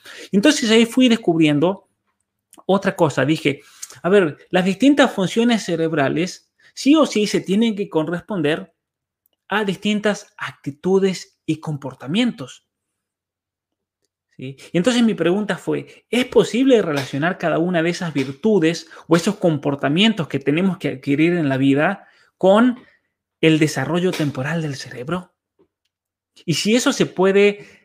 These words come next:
demostrar, si podemos demostrar que, por ejemplo, tenemos una función del cerebro que está aquí en el lóbulo frontal derecho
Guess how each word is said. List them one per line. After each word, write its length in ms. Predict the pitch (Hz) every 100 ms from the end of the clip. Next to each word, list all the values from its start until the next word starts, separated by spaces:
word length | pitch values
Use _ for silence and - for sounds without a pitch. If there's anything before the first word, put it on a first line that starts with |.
| _
demostrar, 680 | 147 151 139 135 - 185 160
si 180 | - 170
podemos 440 | - 196 277 285
demostrar 480 | 220 165 151 220 247
que, 120 | 214
por 180 | - 175
ejemplo, 400 | 160 233 196 170
tenemos 540 | 170 214 254 240 214
una 280 | 226 233 220
función 480 | 202 180 147 214 220
del 120 | 202
cerebro 560 | - 160 180 202 202 196
que 200 | 156 135
está 240 | 139 -
aquí 320 | 170 - 175 175
en 80 |
el 80 | 151
lóbulo 320 | 156 185 190
frontal 420 | 175 147 143 170 165
derecho 600 | 151 151 147 - 123